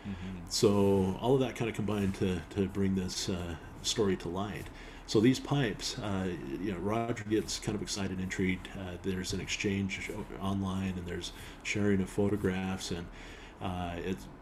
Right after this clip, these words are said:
Speaker 2: causes a bit of a stir, because if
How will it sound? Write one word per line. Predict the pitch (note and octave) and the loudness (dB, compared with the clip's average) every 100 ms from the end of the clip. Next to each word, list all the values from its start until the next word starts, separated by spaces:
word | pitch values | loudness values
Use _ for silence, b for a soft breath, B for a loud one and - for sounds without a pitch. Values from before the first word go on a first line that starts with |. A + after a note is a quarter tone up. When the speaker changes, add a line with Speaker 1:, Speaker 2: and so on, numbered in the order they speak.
| - | -10
Speaker 2:
causes | - F#2+ F#2+ F2+ | -2 0 0 -2
a | |
bit | G2 | -2
of | F#2 | -2
a | - | -2
stir, | - A#2+ A2 | 0 2 2
because | E2+ F2 - G2+ F#2+ F2+ - B B B B B - | 0 -6 -4 -2 0 -2 -6 B B B B B 2
if | C3+ B2+ - | 4 2 -2